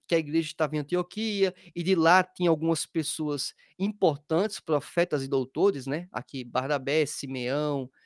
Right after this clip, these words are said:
Lúcio, Cirineu, Manaém, todos esses aqui, e Saulo, inclusive, né? Eh, que eram pessoas de destaque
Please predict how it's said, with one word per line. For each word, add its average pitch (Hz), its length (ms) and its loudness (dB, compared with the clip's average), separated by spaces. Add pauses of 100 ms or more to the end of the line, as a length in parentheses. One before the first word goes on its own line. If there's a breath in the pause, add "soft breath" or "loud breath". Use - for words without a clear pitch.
(320 soft breath)
Lúcio, 170 420 2
Cirineu, 151 640 0
Manaém, 165 760 2 (420 soft breath)
todos 247 320 4
esses 196 240 4
aqui, 208 300 -2
e 233 60 -4
Saulo, 185 340 6
inclusive, 160 520 0
né? 180 160 -2 (600 soft breath)
Eh, 139 560 2 (480)
que 214 100 6
eram 220 140 8
pessoas 220 580 4
de 160 140 -12
destaque 208 720 2